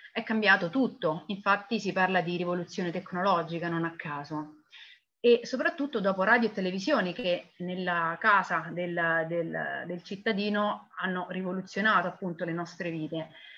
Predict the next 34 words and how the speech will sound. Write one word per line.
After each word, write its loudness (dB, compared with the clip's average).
Però 4
più 2
che 0
darvi 4
degli 0
spunti 0
storici 2
o -4
culturali 2
che 0
alla 2
fine 0
possiamo -4
trovare 2
un -2
po' 4
ovunque, 0
a 0
me 2
piacerebbe 2
darvi, 2
eh, 2
delle 4
riflessioni 0
un -2
po' -2
più 2
originali 2
e 4
quasi 2
sempre 0
in -6
questi 0
casi 2